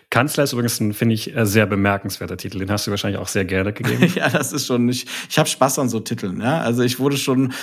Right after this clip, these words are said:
Speaker 2: vorher manchmal aufgezogen von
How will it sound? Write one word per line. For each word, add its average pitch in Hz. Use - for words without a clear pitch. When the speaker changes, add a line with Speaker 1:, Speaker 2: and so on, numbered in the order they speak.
Speaker 2:
vorher 147
manchmal 135
aufgezogen 139
von 127